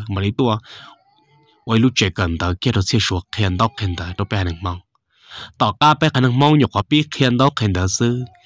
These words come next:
chỉ là bỏ lỡ chẳng nhục họ biết, và cho, và cho đó đi sư. Sẽ sửa thì ai đó lỡ sẽ được bỏ hạt tiền tận đây nè, chỉ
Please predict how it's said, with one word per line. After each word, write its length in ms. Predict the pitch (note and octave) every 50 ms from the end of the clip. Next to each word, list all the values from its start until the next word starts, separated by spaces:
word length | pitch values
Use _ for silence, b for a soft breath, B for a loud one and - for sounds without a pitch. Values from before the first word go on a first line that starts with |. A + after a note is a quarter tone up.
| b b b b b
chỉ 80 | -
là 140 | A2+ A#2+ A#2+ - -
bỏ 140 | - G2 G#2
lỡ 140 | G#2 A2+ A2+ -
chẳng 160 | - G2 F#2
nhục 140 | F#2 G2 -
họ 100 | - G2+ -
biết, 300 | - B2+ C3 C3+ C3+ C3+ C3+ _ _ b b b b b b b
và 120 | - A#2 A2
cho, 80 | A#2 G#2+
và 120 | G#2+ G#2+ G2+ -
cho 140 | - A#2 A2
đó 120 | G#2 G2
đi 240 | F#2 F#2+ A2 G#2 F#2+
sư. 280 | G2 - - G#2 G#2 G#2 - _ _ _ B B B B B B B B B B
Sẽ 140 | - E3 D3
sửa 260 | - - A#2 A2+ A#2+
thì 100 | A#2 C#3+ D3
ai 60 | C3
đó 100 | A#2 B2
lỡ 180 | A2+ A2 A2 A2+
sẽ 140 | - - A#2+
được 200 | A2 G#2+ G2 -
bỏ 160 | B2+ C3+ C3+
hạt 80 | B2+ A2 G2
tiền 280 | A2 G2+ F#2+ F#2 F2+ F2 -
tận 220 | - F#2 E2+ F2 E2+
đây 180 | A#2+ A#2+ A#2
nè, 80 | G#2+ F#2+ F#2 F#2 F#2+ - _ _ b b b b b b b b b
chỉ 100 | A#2